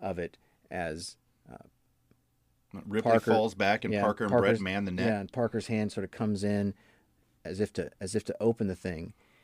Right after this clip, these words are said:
Speaker 1: And then we get a sound cue of it opening. But we don't see it open. We get a sound cue of it opening, and then we cut to this very quick reveal,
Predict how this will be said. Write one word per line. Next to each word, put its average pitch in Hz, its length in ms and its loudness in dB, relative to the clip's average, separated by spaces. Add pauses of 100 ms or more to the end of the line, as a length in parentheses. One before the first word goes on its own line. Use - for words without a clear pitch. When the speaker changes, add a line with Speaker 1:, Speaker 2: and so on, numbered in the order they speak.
(640)
Speaker 1:
And 117 220 0
then 151 500 8 (1120)
we 127 200 2
get 135 360 8
a 110 60 0
sound 214 560 2
cue 151 400 -6 (760)
of 113 140 4
it 104 80 4
opening. 87 500 -2 (160)
But 113 80 0
we 139 80 8
don't 214 160 8
see 170 180 2
it 156 80 8
open. 156 280 2
We 98 100 -2
get 113 120 2
a 104 60 0
sound 180 440 0
cue 196 160 4
of 170 100 2
it 147 80 6
opening, 135 420 2
and 107 140 0
then 110 100 2
we 107 120 0
cut - 340 -4
to - 100 -6
this 101 300 -4 (760)
very 143 320 8
quick 139 400 2
reveal, 107 720 2